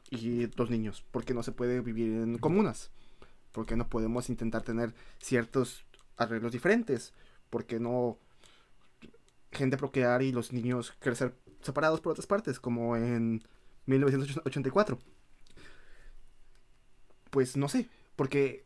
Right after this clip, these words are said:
Speaker 1: no lo, no lo hemos visto. Yo te, no puedo decir que sea malo, pero te puedo decir que no se us-, que no se ha hecho. Y, eh, muchas veces es más cómodo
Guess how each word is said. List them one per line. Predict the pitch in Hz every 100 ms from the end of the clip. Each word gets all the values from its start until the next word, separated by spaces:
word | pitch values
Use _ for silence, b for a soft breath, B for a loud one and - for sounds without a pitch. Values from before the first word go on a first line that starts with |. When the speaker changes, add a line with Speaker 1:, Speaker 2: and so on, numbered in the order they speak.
| -
Speaker 1:
no | 135 131
lo, | 135
no | 139
lo | 139
hemos | 139
visto. | 185 - 127
Yo | 135
te, | 135 147
no | 135 147 143
puedo | 160
decir | 151
que | 151
sea | 147
malo, | 139 151 226 - - b b - - - - - - - -
pero | 123
te | 120
puedo | 120
decir | 120 127
que | 117
no |
se | 113
us-, | 113 -
que | 127
no | 110
se | 107
ha | 127
hecho. | - - - - - - - -
Y, | 110 104 107 - - - - - -
eh, | 131
muchas | 135 131 127
veces | 123 127
es | 117
más | 117 -
cómodo | 131 127 123